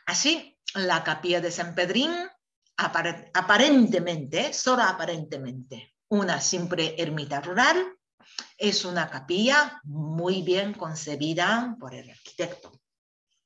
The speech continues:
Situada de manera escenográfica, dominando el valle, mostrando orgullosamente el escudo de armas de Santo San Pedro,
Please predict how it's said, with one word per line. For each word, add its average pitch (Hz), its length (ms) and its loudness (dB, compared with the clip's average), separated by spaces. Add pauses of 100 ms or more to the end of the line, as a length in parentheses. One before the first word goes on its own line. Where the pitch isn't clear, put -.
(580)
Situada 170 840 2
de 160 100 -6
manera 147 840 0
escenográfica, 202 1300 0 (380)
dominando 151 680 -4
el 127 120 -10
valle, 240 680 0 (600)
mostrando 180 840 0
orgullosamente 170 1500 0 (200)
el 160 140 -4
escudo 147 560 -2
de 139 120 -4
armas 151 520 0
de 135 340 -8
Santo 139 360 -10
San 127 260 -10
Pedro, 226 640 0